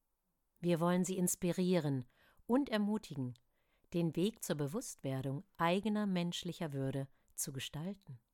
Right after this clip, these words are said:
Ihre Rückmeldungen und Fragen können Sie gerne per E-Mail an kontakt at vuerde impulse punkt de senden.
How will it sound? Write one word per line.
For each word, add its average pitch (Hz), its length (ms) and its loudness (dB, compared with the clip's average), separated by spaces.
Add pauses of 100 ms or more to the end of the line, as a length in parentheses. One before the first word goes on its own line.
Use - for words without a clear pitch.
(1800)
Ihre 214 380 4
Rückmeldungen 151 720 0
und 160 120 -6
Fragen 147 460 -4 (300)
können 196 240 4
Sie 196 180 -2
gerne 175 300 2
per 185 280 -2
E-Mail 156 440 -2 (320)
an 175 200 2
kontakt - 640 -4 (360)
at 196 220 -2 (300)
vuerde 190 840 -2 (640)
impulse 175 680 -2 (360)
punkt 170 320 -2
de 160 340 -4 (160)
senden. 160 520 -8